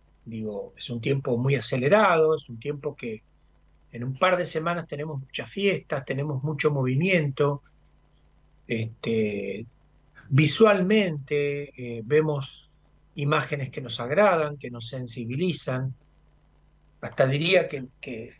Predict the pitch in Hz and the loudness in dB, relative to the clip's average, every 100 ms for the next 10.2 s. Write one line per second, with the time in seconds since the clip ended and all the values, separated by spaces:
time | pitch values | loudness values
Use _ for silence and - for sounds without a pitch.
0 | _ _ _ _ _ _ _ 127 131 185 | _ _ _ _ _ _ _ -8 -2 0
1 | 175 180 151 139 170 165 151 131 190 214 | 0 0 0 0 0 0 -2 4 8 8
2 | 156 143 139 131 123 110 190 180 147 143 | 6 -2 -8 -12 -14 -6 -2 0 0 -2
3 | 147 - 120 110 - 113 110 104 _ _ | -4 -10 -12 -12 -10 -8 -8 -10 _ _
4 | _ _ _ _ _ _ _ _ - 120 | _ _ _ _ _ _ _ _ -8 -4
5 | - 135 135 123 - 135 131 139 175 170 | 0 0 0 -4 -4 -4 -4 -2 -2 -2
6 | 165 156 143 135 - 208 202 170 160 - | -2 -2 -6 -8 0 6 8 6 4 -2
7 | - _ _ _ _ _ _ _ 127 117 | -20 _ _ _ _ _ _ _ -10 -10
8 | - 123 117 127 143 - 131 113 127 131 | -8 -4 0 2 0 0 -2 -2 -2 0
9 | 151 156 - 127 110 123 123 180 165 147 | 2 0 0 -2 0 -2 2 4 6 6
10 | 135 | 4